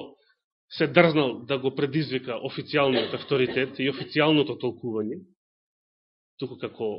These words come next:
оној што го имал авторитетот на законодавец. Затоа во својата одбрана, ако се вратиме во петата глава, што најмногу нагласува во својата одбрана пред Синедрионот? Го нагласува неговиот однос со Отецот,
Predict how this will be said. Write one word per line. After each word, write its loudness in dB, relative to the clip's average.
оној 2
што -6
го -2
имал 2
авторитетот -6
на -8
законодавец. -8
Затоа 2
во 4
својата 0
одбрана, 2
ако -16
се -6
вратиме -2
во -10
петата -10
глава, -2
што 8
најмногу 10
нагласува 6
во -2
својата 0
одбрана -2
пред -14
Синедрионот? -10
Го -4
нагласува 0
неговиот -2
однос -2
со -6
Отецот, -10